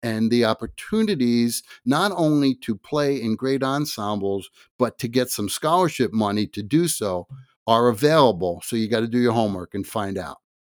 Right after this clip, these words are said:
Now, for the musician who may not want to continue to study music, the question to ask is this. Does the school allow you to include supplemental information,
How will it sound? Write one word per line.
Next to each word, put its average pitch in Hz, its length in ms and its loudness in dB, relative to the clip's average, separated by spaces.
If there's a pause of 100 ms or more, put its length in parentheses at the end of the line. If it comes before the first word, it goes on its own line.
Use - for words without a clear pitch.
(920)
Now, 117 340 0 (760)
for - 160 -6
the 147 100 2
musician 233 720 2 (180)
who 165 140 -2
may 160 240 4
not 165 240 0
want 131 260 2
to 131 80 0
continue 127 640 2
to 113 80 -2
study 113 380 -2
music, 110 540 -2
the 120 80 -4
question 151 600 -4
to 110 200 -8
ask 110 380 -8
is 104 160 -12
this. 90 400 -8 (960)
Does 127 180 -2
the 151 80 -6
school 220 400 0
allow 147 280 4
you 135 280 2
to 131 340 0
include 120 520 0
supplemental 127 840 -2
information, 110 880 -4